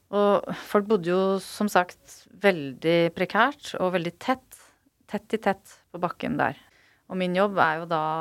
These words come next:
øh, å, å gå rundt da, mye, og snakke med de menneskene som bor der, øh, forstå situasjonen deres. Jeg hadde blitt kjent da, spesielt med en som het, øh, Alain. Eh,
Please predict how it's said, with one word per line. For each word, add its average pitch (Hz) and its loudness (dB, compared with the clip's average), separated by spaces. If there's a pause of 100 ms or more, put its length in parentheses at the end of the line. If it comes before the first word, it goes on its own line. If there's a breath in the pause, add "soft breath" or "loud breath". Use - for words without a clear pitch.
(140)
øh, - -10
å, 170 -2 (600)
å 185 -6
gå 170 0
rundt 240 0
da, 302 4
mye, 214 2
og 202 0
snakke 214 -4
med 170 -2
de 170 -4
menneskene 165 -4
som 156 -8
bor 151 -2
der, 226 0
øh, 190 -4 (100)
forstå 165 -6
situasjonen 160 -6
deres. 185 -4
Jeg 208 0
hadde 190 -2
blitt 190 -8
kjent 156 -6
da, 139 -2 (460 loud breath)
spesielt 175 -2
med 156 0
en 139 -2
som 165 -8
het, 156 -6
øh, 143 2
Alain. 143 4 (1500 loud breath)
Eh, 180 0